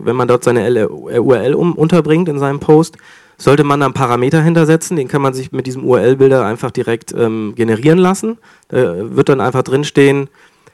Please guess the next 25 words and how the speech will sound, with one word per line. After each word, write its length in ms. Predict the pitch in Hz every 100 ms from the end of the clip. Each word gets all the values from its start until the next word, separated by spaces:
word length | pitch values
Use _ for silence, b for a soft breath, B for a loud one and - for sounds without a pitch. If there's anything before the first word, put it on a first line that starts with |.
| b -
äh, 540 | 123 123 123 120 120 90 -
Kampagne 440 | - 123 147 151 135
so 120 | 160
und 160 | 160
so, 520 | 160 156 156 151 156 156 -
ähm, 600 | 123 123 127 123 123 123 b b b
Post 360 | - 143 143 -
vom 240 | 127 123
einundzwanzigsten 600 | 85 123 117 113 120 107 104
zwölften 400 | 160 180 180 160
trägt 420 | - - - -
man 80 | 131
dann 140 | 127
ein 220 | 123 135 B B -
und 100 | 127
dann 80 |
kann 140 | 123 160
man 100 | 147
dementsprechend 500 | 147 143 - 147 156
auch 100 | 127
auswerten 500 | - 175 - 98 -
und 160 | 92 113
sieht 180 | 175
vielleicht, 460 | - 107 101 104 -
hey, 260 | 156 120